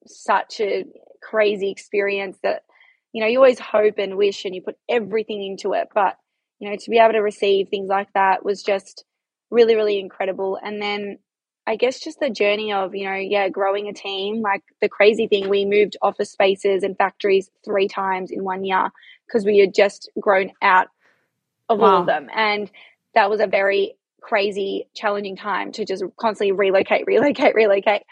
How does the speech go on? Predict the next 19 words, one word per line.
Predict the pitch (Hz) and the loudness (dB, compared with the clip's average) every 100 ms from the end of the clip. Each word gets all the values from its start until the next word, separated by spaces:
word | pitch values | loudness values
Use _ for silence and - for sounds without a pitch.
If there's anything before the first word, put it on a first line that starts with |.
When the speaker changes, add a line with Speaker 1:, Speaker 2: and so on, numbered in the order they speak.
| - - _ - | -20 -20 _ 0
Speaker 1:
But | 208 202 - - | 4 4 0 -10
we | 226 | -8
did | 220 | -4
it | 208 | -4
in | 214 | -6
the | 202 196 | -8 -6
end | 196 196 196 | -6 -6 -8
and, | 196 208 - _ _ _ | -8 -8 -18 _ _ _
you | 196 190 | -10 -8
know, | |
really | 190 196 | -4 -2
grateful | 196 196 - 190 | -2 -2 -4 -8
for | 196 | -4
that | 190 | -4
journey. | - 190 190 190 | -2 -2 -4 -6
But | 196 196 - _ _ _ _ _ | 0 0 0 _ _ _ _ _
yeah, | 202 214 190 - | 2 4 6 4
it's | 208 - | -4 0
been | 220 214 208 202 | 4 4 2 -8